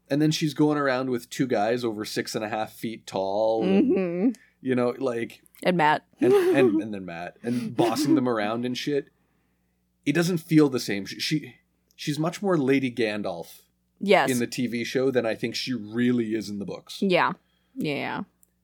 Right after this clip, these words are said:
Speaker 1: Which is fine. It, it's, they made a choice, and, and she's doing a good job. It's
Speaker 2: The vibe
Speaker 1: just,
Speaker 2: is just different.
Speaker 1: it's just different, and, uh,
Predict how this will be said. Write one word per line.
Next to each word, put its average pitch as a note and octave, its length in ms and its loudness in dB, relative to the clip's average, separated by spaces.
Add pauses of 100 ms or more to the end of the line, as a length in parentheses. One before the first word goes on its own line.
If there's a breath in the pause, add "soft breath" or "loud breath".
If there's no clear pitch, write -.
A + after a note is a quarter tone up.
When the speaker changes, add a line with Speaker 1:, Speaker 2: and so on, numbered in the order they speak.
(100)
Speaker 1:
Which G#3 200 -4
is D4+ 140 0
fine. B2+ 500 0
It, C3 200 -4
it's, C3+ 240 -4
they C3+ 140 4
made C3 220 -2
a C#4+ 60 -4
choice, - 400 -4
and, B2 240 -6
and A#2+ 160 -6
she's A2+ 240 -6
doing B2 260 -2
a F3+ 60 -4
good F3 180 -4
job. A2+ 320 -6
It's E3+ 160 -4
Speaker 2:
The A4+ 80 6
vibe A#4+ 160 8
Speaker 1:
just, A3 120 4
Speaker 2:
is - 40 -6
just F3+ 160 -6
different. - 320 -8
Speaker 1:
it's F4 140 -6
just C#4+ 260 -6
different, B2 480 2
and, C#3 140 -6
uh, C3+ 140 -8